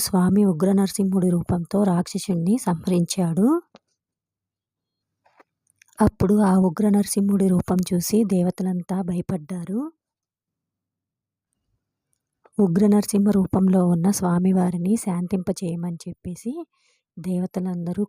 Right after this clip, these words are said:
కోరారు. అయినా గాని స్వామివారు శాంతింపచేయలేదు. అప్పుడు శ్రీ లక్ష్మీదేవి తపస్సు చేసి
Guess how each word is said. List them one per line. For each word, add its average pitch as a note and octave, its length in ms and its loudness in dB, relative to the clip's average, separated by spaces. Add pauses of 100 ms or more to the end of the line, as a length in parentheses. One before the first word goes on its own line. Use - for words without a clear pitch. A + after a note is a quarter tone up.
కోరారు. F3+ 480 -6 (2750)
అయినా G3 240 6 (100)
గాని F#3+ 260 4 (100)
స్వామివారు F#3 680 2
శాంతింపచేయలేదు. F3 960 0 (3000)
అప్పుడు G3+ 380 0 (100)
శ్రీ G3+ 120 2 (120)
లక్ష్మీదేవి F#3 640 2 (140)
తపస్సు - 340 -2 (120)
చేసి F3+ 300 -4